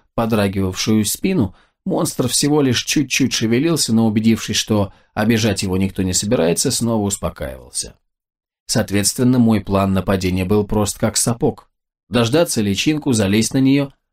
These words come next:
а потом вызвать звездопад. После чего оставалось только уйти в сторону, дождаться удара и собрать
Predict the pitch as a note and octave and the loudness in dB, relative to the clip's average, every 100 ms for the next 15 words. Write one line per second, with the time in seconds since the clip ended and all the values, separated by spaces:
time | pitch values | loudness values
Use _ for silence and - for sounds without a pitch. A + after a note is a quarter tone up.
0 | _ - B3+ C#3+ B2 C#3+ C3 A2+ A2 G#2 | _ -8 -2 -2 2 0 0 0 2 2
1 | G2 F#2+ G2+ G2 G2 F2+ D#2+ - A#1 _ | 0 -2 0 0 0 -2 -4 -6 -16 _
2 | _ _ _ _ _ A2+ - C#3 - A2+ | _ _ _ _ _ -4 -2 -2 0 0
3 | A2+ G2+ G2 A2 G2+ G#2+ G2+ G#2+ - A2 | 0 0 2 2 0 -2 -2 -2 0 0
4 | - G2 - F#2+ G2+ B2+ A#2 G2 F#2+ F2+ | 0 -2 -2 0 0 2 2 0 0 -2
5 | G2+ F2 G2+ B2+ A2+ G2+ F2+ A2 G#2+ - | -2 0 0 2 0 0 0 0 -2 -8